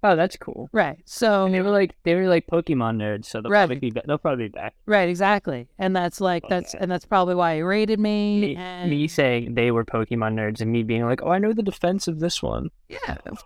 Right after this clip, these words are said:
Speaker 2: Right, of course. Yeah, why not, dude? I, I, oh, well, I thought you were being serious. I mean, I didn't,
Speaker 1: Oh, I
Speaker 2: I would
Speaker 1: was.
Speaker 2: never have
Speaker 1: I
Speaker 2: been.
Speaker 1: did know that.
Speaker 2: Right,
Speaker 1: And
Speaker 2: exactly.
Speaker 1: it's like, it's, it's like, yeah, I, I like, I like my Pokemon.
Speaker 2: But,
Speaker 1: I,
Speaker 2: dude,
Speaker 1: like,
Speaker 2: also
Speaker 1: Gen one, like, I stopped, like,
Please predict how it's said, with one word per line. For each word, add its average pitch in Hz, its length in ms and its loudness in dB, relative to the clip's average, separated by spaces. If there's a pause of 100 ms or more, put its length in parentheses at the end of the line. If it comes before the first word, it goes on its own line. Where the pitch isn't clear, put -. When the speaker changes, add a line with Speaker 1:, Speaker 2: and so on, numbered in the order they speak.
(340)
Speaker 2:
Right, 349 300 -2
of 170 160 -6
course. 427 300 -4
Yeah, - 120 -8
why 202 240 2
not, 440 240 -2
dude? 170 340 -4
I, 214 160 2
I, 220 220 0
oh, 214 120 4
well, 214 100 2
I 240 120 4
thought - 180 -4
you 233 100 2
were 208 60 2
being 190 180 0
serious. 196 560 0
I 180 60 2
mean, 170 160 0
I 175 140 0
didn't, 190 220 0
Speaker 1:
Oh, 202 80 6
I 233 60 4
Speaker 2:
I 240 40 4
would 208 180 2
Speaker 1:
was. 226 80 -2
Speaker 2:
never 165 260 -2
have 151 100 -6
Speaker 1:
I 147 40 -4
Speaker 2:
been. 147 80 -2
Speaker 1:
did 165 160 0
know 139 160 -10
that. 110 280 -6 (180)
Speaker 2:
Right, 202 320 0
Speaker 1:
And 196 80 -8
Speaker 2:
exactly. 233 280 4
Speaker 1:
it's - 60 -4
like, 143 200 0 (100)
it's, 151 180 -6 (100)
it's 151 160 -2
like, 147 220 2
yeah, 131 200 0
I, 131 140 0
I - 100 -4
like, 170 200 -2
I 175 100 -6
like 208 160 -8
my 123 80 -10
Pokemon. - 480 -14
Speaker 2:
But, 269 160 0
Speaker 1:
I, - 20 -12
Speaker 2:
dude, 294 220 2
Speaker 1:
like, 170 80 2
Speaker 2:
also 220 280 0
Speaker 1:
Gen 208 220 0
one, 165 440 2
like, 139 120 0
I 135 80 2
stopped, 160 420 -2
like, 127 280 -2